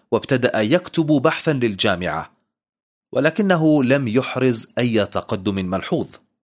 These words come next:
وقد عاودته مشاعر الشك والخوف والانتحار التي كان يشعر بها في الماضي.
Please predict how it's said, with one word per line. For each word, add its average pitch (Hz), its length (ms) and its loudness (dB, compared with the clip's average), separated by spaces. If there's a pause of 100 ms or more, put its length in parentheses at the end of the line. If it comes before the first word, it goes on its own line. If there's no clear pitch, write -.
(420)
وقد 123 340 0
عاودته 120 680 2
مشاعر 98 540 0
الشك - 400 -4
والخوف 110 640 0
والانتحار 113 880 2 (260)
التي 117 320 0
كان 202 280 0
يشعر 156 460 2
بها 120 300 0
في - 100 -4
الماضي. 101 520 -2